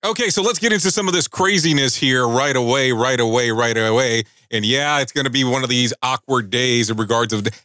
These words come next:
having some of these discussions. So did you hear about the Ebola virus that actually broke out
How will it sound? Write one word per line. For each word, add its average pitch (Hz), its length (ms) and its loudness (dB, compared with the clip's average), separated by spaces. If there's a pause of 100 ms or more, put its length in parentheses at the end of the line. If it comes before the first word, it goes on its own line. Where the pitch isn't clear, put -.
having 127 240 -2
some 131 180 -2
of 117 80 -2
these 107 200 0
discussions. 98 800 -4 (340)
So 190 100 -4
did 180 120 0
you 190 40 0
hear 269 120 2
about 277 160 -2
the 214 100 -2
Ebola 185 400 0
virus 180 360 0
that 156 100 -2
actually 160 640 0 (260)
broke 147 420 -2
out 143 280 -2